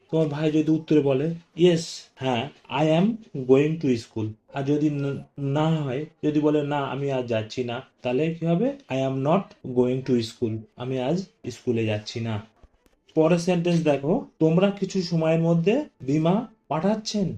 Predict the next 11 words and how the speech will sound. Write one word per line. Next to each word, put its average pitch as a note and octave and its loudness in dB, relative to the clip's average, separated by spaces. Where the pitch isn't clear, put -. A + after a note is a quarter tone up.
তুমি F3+ 2
হয়তো F#3 2
কাউকে E3 0
জিজ্ঞাসা E3 -2
করছো E3 -2
যে D3 0
কিছু E3+ -2
সময়ের E3 6
মধ্যে F3 2
সে D#3+ 0
ইন্স্যুরেন্স G3 0